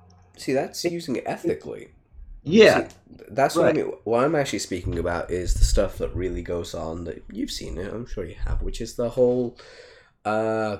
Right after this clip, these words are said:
Speaker 1: God, which one's one of my favorite ones that I've seen so far over the years? It's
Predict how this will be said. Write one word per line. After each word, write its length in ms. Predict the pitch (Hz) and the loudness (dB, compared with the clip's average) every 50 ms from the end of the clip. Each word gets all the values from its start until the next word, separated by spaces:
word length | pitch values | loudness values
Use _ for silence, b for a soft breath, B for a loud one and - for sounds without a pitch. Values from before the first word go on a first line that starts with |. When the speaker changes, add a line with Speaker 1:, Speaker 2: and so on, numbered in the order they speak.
| - | -8
Speaker 1:
God, 320 | - - 82 90 80 78 - | -10 -8 -6 -6 -6 -6 -8
which 180 | 78 - - - | -12 -12 -6 -6
one's 220 | 123 113 - - | -6 -6 -6 -6
one 100 | 95 87 | -8 -8
of 40 | 80 | -8
my 120 | 69 67 | -10 -12
favorite 500 | - - - - - 107 104 90 - - | -16 -18 -20 -10 -6 -6 -4 -4 -4 -6
ones 240 | 73 76 78 - - | -8 -8 -8 -12 -14
that 100 | - - | -14 -14
I've 100 | - - | -14 -12
seen 200 | - - 78 76 | -14 -14 -12 -12
so 220 | - - 76 73 73 | -12 -10 -10 -12 -14
far 420 | - - 82 80 82 78 - - _ _ _ - _ _ | -14 -12 -12 -10 -10 -10 -10 -12 _ _ _ -20 _ _
over 200 | - 87 85 80 | -8 -8 -8 -8
the 100 | 78 78 | -10 -10
years? 320 | 80 80 78 78 78 - - | -8 -8 -8 -8 -8 -8 -8
It's 400 | 85 90 - - - - - - | -8 -10 -10 -8 -10 -10 -10 -10